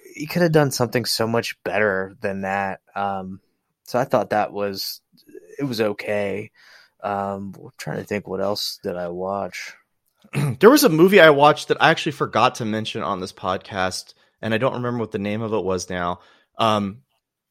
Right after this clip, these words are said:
Speaker 2: it, it was about these two girls who climb a, a tower in the middle of the
Speaker 1: Oh,
Speaker 2: desert.
Speaker 1: The
Speaker 2: It,
Speaker 1: Fall.
Speaker 2: The Fall. That was probably the dumbest movie I've seen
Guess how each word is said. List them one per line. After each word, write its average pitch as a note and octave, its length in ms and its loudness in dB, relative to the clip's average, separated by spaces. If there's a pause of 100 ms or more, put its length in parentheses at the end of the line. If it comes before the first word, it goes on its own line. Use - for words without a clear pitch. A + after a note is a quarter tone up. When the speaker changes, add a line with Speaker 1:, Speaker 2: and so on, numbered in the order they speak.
Speaker 2:
it, C#3 200 2
it D3 60 2
was D3 140 0
about C3+ 500 6
these C3 240 -6
two B2+ 420 -4
girls A#2 420 0
who C3 100 -12
climb A#2 380 -4
a, F#2 500 0 (140)
a G#2 60 -8
tower A#2+ 600 0 (360)
in A2 160 -4
the A2 60 -4
middle A2+ 180 2
of G#2 80 4
the G2+ 220 4
Speaker 1:
Oh, G2 40 0
Speaker 2:
desert. D#3 320 -4 (500)
Speaker 1:
The G#2 60 -4
Speaker 2:
It, - 40 -6
Speaker 1:
Fall. G2+ 520 4 (340)
Speaker 2:
The C#3+ 100 -6
Fall. C3+ 500 0 (680)
That G3+ 220 4
was A#3+ 180 -4
probably D#3+ 560 -2
the C3 260 -6 (220)
dumbest C3+ 540 -4
movie A#2 420 -4
I've B2 300 0
seen G#2 720 -8